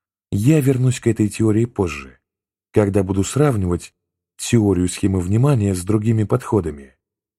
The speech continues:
и выдвину предположение, что многие из основных теорий на самом деле не конкурируют,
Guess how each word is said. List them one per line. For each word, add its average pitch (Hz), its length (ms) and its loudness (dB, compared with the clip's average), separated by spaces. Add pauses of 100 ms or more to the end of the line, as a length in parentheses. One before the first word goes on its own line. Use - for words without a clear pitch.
(100)
и 110 140 2
выдвину 90 480 -2
предположение, 95 1000 -2 (540)
что - 280 0
многие 104 720 2
из 104 240 -4
основных 101 500 -2
теорий 107 580 0 (500)
на 120 160 4
самом 123 380 2
деле 107 240 2
не 101 160 0
конкурируют, 98 880 0